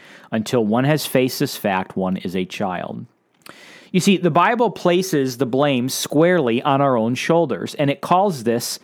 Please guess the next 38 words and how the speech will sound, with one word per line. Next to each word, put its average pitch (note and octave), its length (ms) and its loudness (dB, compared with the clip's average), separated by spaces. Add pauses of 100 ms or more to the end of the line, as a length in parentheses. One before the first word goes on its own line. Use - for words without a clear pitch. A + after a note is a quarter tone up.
sin. B2+ 600 -2 (400)
Not G#2+ 100 0
a C3+ 60 2
mistake, D3 640 0 (260)
not A2 140 0
a - 20 -2
communication D3 800 0
problem, B2+ 500 0
not A2 160 0
an C3 240 -2
error, C#3 540 2 (560)
but A#2 340 0
sin. A#2+ 680 -4 (100)
The C3+ 100 0
world C#3 320 2
tries D3 440 0
to A#2+ 280 -2
squirm D3 500 2
out C#3 200 4
of C3 100 0
this A#2 240 0
by A#2 200 2
passing C3 500 0
the A2+ 80 0
buck B2 320 0
and A#2 100 2
avoiding A#2+ 440 0
guilt, C3+ 280 0
shame, B2+ 340 0
and B2 60 0
accountability, A#2+ 640 0
but A2 140 -4
it A2 60 -6
does C3 160 -6
not C#3+ 220 -2
work. C#3 280 -2
We B2 100 -2
must C#3 420 -2